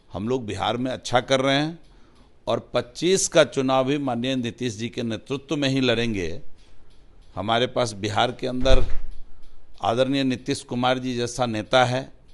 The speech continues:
केंद्र में आदरणीय नरेंद्र भाई मोदी जैसा नेता है, तो लालू जी बिल्कुल परेशान न हो। लालू जी से मेरा एक ही चीज़ कहना है कि वो अपने स्वास्थ्य का ध्यान दें,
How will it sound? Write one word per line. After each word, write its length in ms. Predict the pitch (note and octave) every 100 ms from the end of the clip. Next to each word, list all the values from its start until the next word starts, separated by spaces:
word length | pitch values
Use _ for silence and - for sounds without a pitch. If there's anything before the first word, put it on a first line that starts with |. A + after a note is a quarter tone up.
| -
केंद्र 280 | C3 C3+ B2+
में 140 | C3 B2+
आदरणीय 440 | A#2+ A#2 A#2+ C3
नरेंद्र 320 | B2 A#2+ B2
भाई 160 | A2+ A#2+
मोदी 300 | A2+ G#2+ B2
जैसा 340 | A#2 A2 B2
नेता 380 | A2 G#2+ - A#2+
है, 140 | A2+ C#3+ - - - _ _ _ _ - - - _ _ -
तो 100 | A2
लालू 440 | A2+ A2+ B2 D#3 C#3+
जी 440 | D#3 D3+ C#3 - -
बिल्कुल 420 | G2 C3+ C3 E3
परेशान 520 | - C3 C3 C3+ B2+
न 80 | A#2+
हो। 280 | A2 G#2+ D3+ - - - - -
लालू 300 | G#2 A2+ C3
जी 140 | B2
से 160 | B2+ C#3
मेरा 240 | B2+ B2 B2+
एक 180 | A#2+
ही 100 | - C3+
चीज़ 260 | C#3 B2
कहना 340 | - A2+ A#2 A#2+
है 100 | A#2+
कि 120 | A#2
वो 60 |
अपने 240 | A2 - A#2+
स्वास्थ्य 460 | - A2 G#2+ - -
का 120 | A2+
ध्यान 340 | F#2+ G2 G#2+
दें, 260 | G#2+ G2 D#2